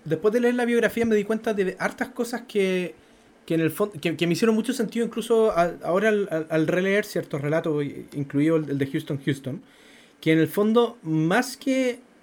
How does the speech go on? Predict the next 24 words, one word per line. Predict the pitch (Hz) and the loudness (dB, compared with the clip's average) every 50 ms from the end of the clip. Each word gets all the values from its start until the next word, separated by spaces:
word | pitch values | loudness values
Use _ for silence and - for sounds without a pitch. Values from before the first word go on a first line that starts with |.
| _ _ - | _ _ -4
eh, | 165 170 165 160 160 156 156 143 139 | -2 2 4 4 6 4 4 2 -2
como | - 160 160 156 156 151 151 147 143 143 143 139 - - | -4 0 0 2 2 2 2 2 2 0 0 -4 -6 -6
una, | 165 160 170 170 170 165 160 156 156 151 143 - - - - - _ _ - - - - | -2 -2 0 0 0 2 2 0 0 -2 -4 -10 -18 -20 -20 -20 _ _ -20 -20 -18 -14
eh, | - - 139 - - | -12 -12 -12 -12 -8
como | - 143 143 139 135 135 143 | -4 0 2 4 4 4 2
un-, | 151 151 - | 0 -2 -4
una | 147 151 165 160 160 | -4 -4 -4 -4 -8
potencial, | - - - - - 151 - 143 139 135 - - 170 170 165 | -10 -14 -16 -10 -6 -4 -2 -2 -2 -4 -2 0 0 0 0
por | - 185 165 | 0 -2 -2
así | 156 - - 170 | -2 -2 -4 -4
decirlo, | - - 175 165 165 165 165 156 151 143 | -4 -4 -4 -2 0 2 2 2 0 0
homosexualidad | 143 139 139 139 156 143 - - 143 123 120 127 143 175 | 0 -2 -2 -2 -2 -4 -2 0 0 2 2 2 2 2
de | 185 | 2
parte | 214 196 - - 208 | 0 -2 0 2 2
de | 220 | 2
ella, | 240 285 320 320 - | 2 0 -4 -6 -8
como | - 170 160 | -8 -6 -4
que | 143 156 156 156 | -2 -2 -2 0
ella | 147 156 175 175 170 | 0 2 2 2 2
sentía | 165 - 151 139 180 175 | 0 -2 -2 0 0 0
atracción | 175 175 - - 180 - | 0 -2 -2 -4 -6 -4
por | 190 170 | -4 -4
las | 165 156 | -2 -2
mujeres, | 143 127 - - 160 180 233 269 269 - | -4 -6 -4 -2 0 0 0 0 -2 -6